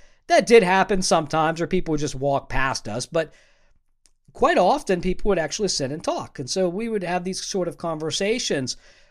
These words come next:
Well, the one semester, we went in the city every single Thursday night, and we'd share the gospel. And I can tell you how many people I led to Christ. And that number is zero. I organized it, I planned it, I'd give these rah-rah speeches, and I <laughs> didn't lead a single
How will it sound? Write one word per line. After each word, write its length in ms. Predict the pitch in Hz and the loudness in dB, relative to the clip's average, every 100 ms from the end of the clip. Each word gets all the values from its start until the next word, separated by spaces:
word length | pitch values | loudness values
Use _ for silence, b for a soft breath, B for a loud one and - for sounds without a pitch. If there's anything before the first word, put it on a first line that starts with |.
| b | b
Well, 140 | 220 | 6
the 80 | 240 | 6
one 240 | 233 294 392 | 6 4 4
semester, 840 | - 277 208 226 - 214 185 185 B B B | 2 2 4 4 2 2 4 4 B B B
we 120 | 214 233 | 2 6
went 200 | 240 247 | 6 6
in 80 | |
the 120 | 254 247 | 4 4
city 400 | - 175 180 - | 4 4 2 2
every 380 | 170 202 240 | 2 2 2
single 460 | 220 196 190 185 175 | 2 2 2 2 2
Thursday 520 | - 180 190 185 202 | 0 2 2 4 4
night, 300 | 190 147 151 | 4 4 2
and 100 | 160 | 2
we'd 160 | 160 147 | -2 -2
share 300 | - 202 226 | 0 2 4
the 120 | 240 | 4
gospel. 640 | 180 151 147 - 165 - - | 6 4 4 0 -2 -2 0
And 320 | 185 185 190 175 | 2 2 2 0
I 120 | 196 | -2
can 120 | 247 | -2
tell 140 | 226 262 | 0 0
you 140 | 262 | 2
how 100 | 208 | 2
many 160 | 226 220 | 0 0
people 280 | 220 196 190 | -2 0 0
I 80 | |
led 200 | 170 170 | 2 0
to 80 | 151 | 0
Christ. 480 | 139 190 160 110 - b b b b b | 0 2 2 -2 -10 b b b b b
And 100 | 202 | 0
that 100 | 226 | 2
number 300 | 220 202 190 | 4 2 4
is 120 | 175 143 | 2 2
zero. 440 | 175 156 110 87 _ B B B B 196 | 0 0 -4 -8 _ B B B B 4
I 100 | 202 | 6
organized 680 | 202 220 220 190 190 185 | 8 6 6 6 4 4
it, 60 | 180 | 2
I 100 | 147 | 0
planned 380 | - 208 202 202 | 2 6 6 6
it, 200 | 185 170 | 6 4
I'd 160 | 160 | 2
give 140 | 180 170 | 0 0
these 180 | 165 | -2
rah-rah 580 | 139 151 190 196 185 175 | 2 6 8 8 8 6
speeches, 880 | 170 - 180 190 - 175 175 175 - - | 4 0 -2 -2 0 2 2 0 -6 -6
and 180 | 175 180 | 0 4
I 80 | 214 | 6
<laughs> 20 | |
didn't 340 | 233 240 180 | 8 8 6
lead 140 | 247 185 | 2 2
a 80 | |
single 720 | 139 - 214 240 240 226 220 | -2 -6 -6 0 4 4 2